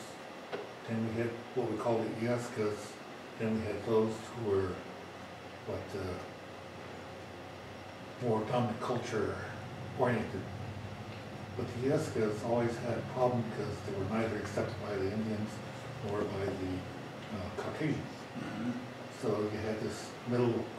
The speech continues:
Speaker 1: class of people, <clears throat> and they tended to either go believe that they were totally Indian or they were totally Caucasian or some other race.
Speaker 2: Mm-hmm.
Speaker 1: And basically,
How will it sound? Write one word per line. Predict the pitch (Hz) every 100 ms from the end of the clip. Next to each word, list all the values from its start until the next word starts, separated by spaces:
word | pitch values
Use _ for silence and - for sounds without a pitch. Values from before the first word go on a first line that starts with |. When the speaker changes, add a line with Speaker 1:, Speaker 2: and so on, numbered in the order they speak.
| -
Speaker 1:
class | 117 117
of | - -
people, | 127 120 120 101 95 - - -
<clears throat> | - - - -
and | - - - - - - - - - 117 113 110
they | 127 135 131 131 - - - - -
tended | 123 113 -
to | 131 110
either | 123 110
go | 120 110 98 - - - - - - - - - - - - - - - - - -
believe | 139 139
that | 123 123
they |
were | 123 117 -
totally | 135 120 123
Indian | 131 135 123 117 - - - - - - - -
or | -
they | 107 104
were | 104 -
totally | 123 110 98 90 -
Caucasian | 107 107 131 117 - 95
or | 92
some | 117 101
other | 92 -
race. | - - -
Speaker 2:
Mm-hmm. | - - - - - - 143 - 117
Speaker 1:
And | 113 110 107 - - - -
basically, | 113 123 - 117 110